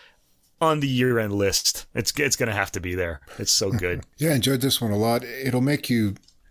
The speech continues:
Speaker 2: think about Vivaldi in a whole new way. Uh, I had it on, and, um, everyone knows this music, and my wife was walking into the room, and she's like, "Wait," <laughs> she said, "Is that a
Speaker 1: <laughs>
Speaker 2: mandolin?"
Speaker 1: It
Speaker 2: I
Speaker 1: does, it
Speaker 2: said,
Speaker 1: does do
Speaker 2: "Yeah, it
Speaker 1: that.
Speaker 2: is, yeah." And,
Speaker 1: Yeah.
Speaker 2: uh, so it makes you think about it,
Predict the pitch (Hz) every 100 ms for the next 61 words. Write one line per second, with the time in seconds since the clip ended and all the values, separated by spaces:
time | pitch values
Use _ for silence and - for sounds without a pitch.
0 | - _ _ - - 170 - 117 120 92
1 | 92 107 107 104 101 90 - 117 101 104
2 | 98 98 104 98 98 - 107 104 - 113
3 | 113 104 95 95 95 92 90 87 - 92
4 | 87 82 - _ 143 135 131 110 104 101
5 | 92 98 - 101 101 98 95 - 139 104
6 | 90 113 117 98 98 101 104 - 101 92
7 | 110 95 113 92 92 92 95 98 90 -
8 | 92 - - - - 135 143 - - -
9 | - - - - 160 - - - 135 -
10 | - - 127 110 160 - 127 127 120 127
11 | 143 - 120 107 110 113 131 131 147 160
12 | 110 - 113 113 113 92 - - - -
13 | - 117 117 107 113 110 143 135 143 135
14 | 135 - 131 127 113 107 113